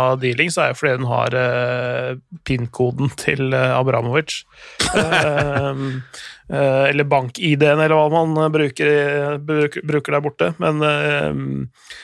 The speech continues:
Speaker 1: ja, jeg tror det, det t-, det tar litt tid før de får det på plass, men jeg er helt enig, de har handlet mye smart, og,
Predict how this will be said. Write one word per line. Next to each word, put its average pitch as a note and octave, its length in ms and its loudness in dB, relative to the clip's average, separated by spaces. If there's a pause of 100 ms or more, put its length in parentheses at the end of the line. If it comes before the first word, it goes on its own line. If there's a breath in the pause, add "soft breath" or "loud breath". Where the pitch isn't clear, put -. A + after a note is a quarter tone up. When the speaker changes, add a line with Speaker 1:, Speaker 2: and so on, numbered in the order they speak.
(180 loud breath)
Speaker 1:
ja, - 160 0
jeg G3 120 2
tror F3+ 180 2
det, F#3+ 140 -8
det G3 120 -2 (200)
t-, F#3 100 -4
det D#3 160 -12
tar G#3+ 160 2
litt F#3+ 240 -4
tid D#3 180 0
før D#3 160 2
de D#3+ 80 4
får D#3 140 0
det D3 80 -10
på D3 40 -8
plass, F3 200 2
men F3+ 80 0
jeg D#3 80 2
er D3+ 80 0
helt E3+ 180 0
enig, C3+ 220 0
de C#3+ 80 4
har D3+ 160 2
handlet C3+ 400 -2
mye C3+ 240 0
smart, D3+ 400 -2
og, C3+ 400 -2